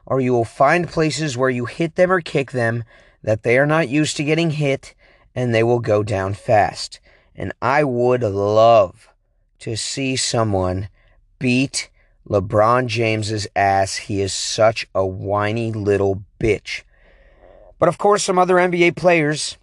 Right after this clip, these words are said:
took to his back, you know, stepped up to the plate for him and began talking smack about Colby, Colby Covington, including Kevin Durant, who posted, "Who is this again?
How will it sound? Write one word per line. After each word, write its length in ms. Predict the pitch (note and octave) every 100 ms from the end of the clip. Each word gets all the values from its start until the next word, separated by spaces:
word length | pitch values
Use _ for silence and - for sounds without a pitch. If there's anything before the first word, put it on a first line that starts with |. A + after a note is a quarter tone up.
| _ _ _ _ _ _ _ _
took 320 | - G3 -
to 200 | - F3
his 240 | D#3 D#3+ G#2
back, 580 | C3+ C3+ C3 - _ -
you 200 | G2 C3
know, 300 | A#2+ C3 B2+ _
stepped 540 | - - G3 E3 -
up 160 | D#3+ -
to 120 | E3
the 120 | C3
plate 320 | - D#3+ C#3+
for 380 | - - E3 E3
him 360 | A#2+ G#2+ G2+ A2 _ _ _ _
and 120 | - D3+
began 380 | D3+ D#3+ E3+
talking 400 | D#3 E3 D#3 D3+
smack 460 | C#3 - D3+ C#3+ -
about 260 | C#3+ C3+ -
Colby, 480 | C#3+ C#3 C3 C3+ -
Colby 300 | - D3+ D3
Covington, 600 | B2+ C#3+ C3 B2 C#3 B2+ - - -
including 420 | C#3 - G#3 G3
Kevin 360 | E3 - F3+ E3+
Durant, 560 | D3 C#3+ C#3+ B2 - - _ _ _ -
who 120 | D3
posted, 560 | - D#3+ - D#3 B2 - _ _ _ _ -
"Who 160 | E3+
is 160 | G3+ G3
this 240 | G3+ G#3+
again? 460 | A3 G3 A3 A3 A#3